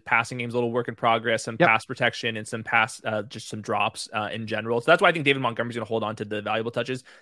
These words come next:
Speaker 1: To me, Khalil Herbert, Jamal Williams, I'm fine with both of them. They're very similar backs where they're gonna be better between the tackles, but if something happens to DeAndre Swift or David Montgomery, we're talking about somebody I think would be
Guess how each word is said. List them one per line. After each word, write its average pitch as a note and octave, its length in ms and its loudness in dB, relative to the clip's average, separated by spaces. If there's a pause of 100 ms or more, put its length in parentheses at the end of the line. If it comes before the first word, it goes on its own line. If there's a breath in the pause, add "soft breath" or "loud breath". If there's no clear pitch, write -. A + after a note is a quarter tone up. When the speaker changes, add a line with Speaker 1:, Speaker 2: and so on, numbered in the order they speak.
Speaker 1:
To - 80 -8
me, A#3 140 0
Khalil E3+ 300 2
Herbert, D3+ 260 4
Jamal B2 380 4
Williams, C3+ 420 0
I'm D#3+ 160 4
fine F3 180 0
with B2 180 -4
both C3+ 200 2
of D3 80 -6
them. D#3 140 -2
They're D3+ 100 6
very D#3+ 300 6
similar - 420 -2
backs A2+ 440 2 (260 soft breath)
where B2+ 320 4
they're B2+ 120 2
gonna C3 140 -2
be C3+ 100 2
better A#2+ 220 4
between D3+ 260 -6
the C3 60 -6
tackles, C#3 480 0 (140)
but E3 340 4 (240)
if B2 120 -2
something D3 240 -4
happens C3 320 0
to A#2+ 60 -10
DeAndre A#2 280 -2
Swift A#2 200 -6
or A#2 140 2
David A#2 240 0
Montgomery, G#2+ 640 -6 (240 soft breath)
we're A#2+ 80 -8
talking C3 280 0
about A#2+ 140 0
somebody B2+ 280 -2
I B2+ 140 2
think A3 280 -2
would D3 160 0
be C#3+ 320 -4